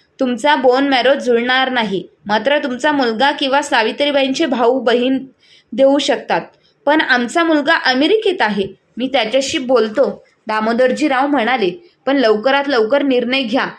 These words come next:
ट्रान्सप्लांटमध्ये वेळ लागतो आणि आमच्याकडे फार वेळ नाही. या प्रक्रियेसाठी किमान वीस ते पंचवीस लाख रुपये लागतात आणि योग्य वेळी प्रत्यारोप झालं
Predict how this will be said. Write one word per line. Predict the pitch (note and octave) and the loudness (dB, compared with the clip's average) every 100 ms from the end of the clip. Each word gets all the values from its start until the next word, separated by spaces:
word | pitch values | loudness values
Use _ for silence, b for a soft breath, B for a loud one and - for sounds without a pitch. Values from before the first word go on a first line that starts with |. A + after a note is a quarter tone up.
| B - | B -6
ट्रान्सप्लांटमध्ये | A3+ G#3+ A3 B3+ A#3+ C4+ C4+ A#3+ A#3+ | -2 -2 -2 -2 0 0 -2 0 0
वेळ | A3+ G#3+ A#3+ | 2 2 2
लागतो | A3 G3+ - - - | 0 -2 -6 -8 -6
आणि | A3 C#4 | -4 -2
आमच्याकडे | A3+ A3 G#3+ C4+ B3 C4+ | -2 -2 -2 -2 0 -2
फार | C4 A3+ A#3+ | 0 0 0
वेळ | A3 A3+ | 0 0
नाही. | A#3+ G3+ F3+ - b _ C4 | 0 -4 -4 -10 b _ -2
या | C4+ | -2
प्रक्रियेसाठी | C4 B3 C4 C4 C4+ C#4 B3 C#4+ | -2 -4 -2 -2 0 -2 -2 -4
किमान | C4+ B3+ C4+ | -4 -2 0
वीस | C#4 B3 C4 D4 | 0 -2 -4 -4
ते | |
पंचवीस | D4+ B3 A3+ A#3 - | -2 -2 -2 -6 -4
लाख | A3+ G#3+ A3 | -2 -2 -4
रुपये | C4 C4 B3+ | -6 -2 -2
लागतात | G#3+ G3+ F3+ E3+ - B B | -2 -6 -6 -8 -10 B B
आणि | A3 B3 | -4 0
योग्य | B3 B3+ A3 D#4+ | 4 2 2 0
वेळी | D#4 C#4+ D#4 | 2 0 0
प्रत्यारोप | D4 A#3+ G#3+ D4+ D4 C#4 G#3 | 0 -2 -2 -2 2 0 -2
झालं | G#3 C4+ C4 B3 | -2 0 2 0